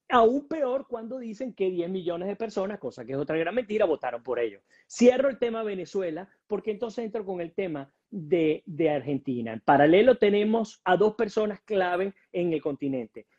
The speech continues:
Por un lado, en términos de seguridad, a Bukele, por otro lado, en términos de economía y de política, a Milei. Un tipo muy disruptivo, y ayer se ha lanzado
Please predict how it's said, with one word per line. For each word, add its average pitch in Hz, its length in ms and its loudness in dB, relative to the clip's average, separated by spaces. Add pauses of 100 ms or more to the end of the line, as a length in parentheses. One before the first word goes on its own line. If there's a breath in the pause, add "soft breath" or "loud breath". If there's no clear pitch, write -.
(100)
Por 190 180 6
un 220 120 6
lado, 220 180 0
en 214 80 -4
términos 202 340 -2
de 180 60 -4
seguridad, 170 560 -2 (120)
a 170 100 -2
Bukele, 233 460 -2
por 170 180 -4
otro 170 220 -4
lado, 170 140 0
en 160 60 -12
términos 160 380 -6
de 156 60 -2
economía 147 460 -2
y - 20 2
de 165 100 0
política, 185 580 -2 (240 soft breath)
a 180 120 0
Milei. 143 480 2 (160 soft breath)
Un 175 120 -2
tipo 208 240 4
muy 214 200 6
disruptivo, 214 720 2 (160 loud breath)
y 190 180 2
ayer 190 340 4
se 277 160 -6
ha 262 40 -2
lanzado 214 760 -4